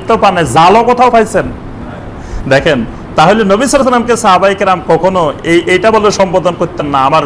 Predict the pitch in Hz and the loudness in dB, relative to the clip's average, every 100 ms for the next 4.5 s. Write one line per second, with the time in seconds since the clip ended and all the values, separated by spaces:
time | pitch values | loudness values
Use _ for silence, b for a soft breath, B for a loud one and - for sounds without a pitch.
0 | 131 147 143 139 135 131 123 131 135 156 | -2 -2 0 -2 2 2 2 -2 0 0
1 | 135 131 185 170 160 139 120 - B B | 0 -2 0 0 2 2 0 -2 B B
2 | 175 190 202 233 226 226 220 208 208 190 | 0 0 2 2 2 2 2 2 2 0
3 | 185 185 170 170 190 190 180 190 170 160 | -2 0 2 2 2 0 -2 -2 0 -2
4 | 151 147 127 110 | 0 0 0 -4